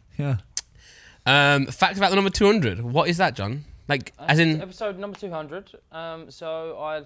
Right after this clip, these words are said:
Speaker 3: found some facts about the number two hundred. So the weird facts, and they weren't great. So this was, like, a last minute if you wanted to use them, you can use
Speaker 1: <laughs>
Speaker 3: them.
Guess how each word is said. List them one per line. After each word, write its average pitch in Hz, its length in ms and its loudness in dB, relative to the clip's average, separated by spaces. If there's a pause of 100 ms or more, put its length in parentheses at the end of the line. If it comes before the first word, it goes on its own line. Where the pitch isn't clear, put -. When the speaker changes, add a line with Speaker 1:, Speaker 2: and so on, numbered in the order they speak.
Speaker 3:
found 151 380 -14
some 139 140 -20
facts - 380 -18
about 117 200 -18
the 117 80 -20
number 113 180 -18
two 127 140 -20
hundred. 123 200 -18
So 180 60 -20
the 156 80 -18
weird 160 240 -10
facts, - 540 -14 (580)
and 151 220 -14
they 156 80 -8
weren't 160 180 -12
great. 123 240 -10 (260)
So 131 200 -14
this 127 160 -18
was, 120 160 -20
like, 120 220 -14
a 120 60 -20
last 107 380 -16
minute 104 300 -20
if - 140 -20
you 110 60 -20
wanted 101 220 -20
to 110 100 -20
use 120 180 -16
them, 180 260 2
you 135 40 2 (180)
can 180 160 0
use 170 80 -8
Speaker 1:
<laughs> - 20 -16
Speaker 3:
them. 147 200 -6